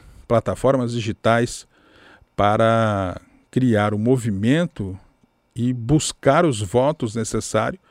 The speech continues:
movido por um grupo político britânico que desejava esta saída do Reino Unido, e a empresa criada para buscar os votos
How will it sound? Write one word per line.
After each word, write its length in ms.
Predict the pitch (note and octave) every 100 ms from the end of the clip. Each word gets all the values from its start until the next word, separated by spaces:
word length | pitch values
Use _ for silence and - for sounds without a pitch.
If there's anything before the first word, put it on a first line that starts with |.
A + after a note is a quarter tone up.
| _ _ _ -
movido 440 | A2 G#2 B2 A#2
por 180 | - A#2
um 100 | A2
grupo 640 | G2+ B2+ A#2+ - F#2+ E2+ F2+ _
político 640 | B2+ G#2+ A#2 A#2+ - A2
britânico 640 | F#2+ A#2 - A#2+ C3 E3+ - - - _
que 100 | A#2
desejava 800 | A2 B2 A#2 G2+ G#2 D#3 E3+ G#2
esta 320 | A#2+ C#3 -
saída 640 | - G2 G2 A#2 F#2+ F2+ - _
do 140 | G#2+
Reino 300 | G2 G2 A2
Unido, 320 | D3 B2 E3 _ _ _ - _ _ _ _
e 440 | A2 B2 C#3+ D#3 B2+
a 160 | - C3
empresa 480 | C3 B2 B2+ A#2
criada 760 | A#2 B2+ A2+ A2 A2 F#2+ F#2 F2+ - - - - -
para 480 | G#2+ A2 G#2+ G2 F2 - - - - -
buscar 500 | A2+ A2+ - C3 C3
os 160 | G#2
votos 800 | F2+ A2 C3+ C3 F#2 - - -